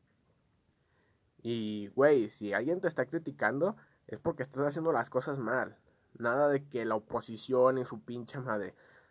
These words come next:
Este, Morena tiene ya años en el poder, tres años, si no me fallan, de que la Cámara de Diputados ganó la mayoría de ese partido político. Inclusive el presidente es de ese partido político. Y, güey, hay unas críticas súper fuertes que definitivamente no puedo decir,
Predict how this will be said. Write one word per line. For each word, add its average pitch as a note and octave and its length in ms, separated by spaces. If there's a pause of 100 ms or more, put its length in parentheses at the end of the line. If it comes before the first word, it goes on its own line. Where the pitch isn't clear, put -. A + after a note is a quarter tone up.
(140)
Este, - 560
Morena A2 500
tiene D#3+ 280
ya D3 320 (240)
años D#3 480
en B2+ 80
el A2 120
poder, B2+ 520
tres B2 360
años, C#3+ 340
si C#3 100
no A2+ 60
me A#2+ 120
fallan, C#3 540
de G#2+ 180 (280)
que G#2 120
la G2 100
Cámara A2+ 240
de C3 120
Diputados A2+ 440
ganó A2+ 220
la A#2 140
mayoría G#2 420
de A#2+ 120
ese - 120
partido G#2+ 320
político. A2+ 560 (500)
Inclusive G#2+ 400
el C#3 80
presidente A#2+ 520
es C3 60
de B2+ 80
ese C3+ 140
partido A#2+ 320
político. A#2 600 (500)
Y, - 180
güey, C3+ 420 (560)
hay A2+ 120
unas D3+ 240
críticas E3 420
súper A2+ 300
fuertes A2+ 640
que C#3 160
definitivamente B2+ 920
no C#3+ 140
puedo C#3+ 240
decir, A#2 480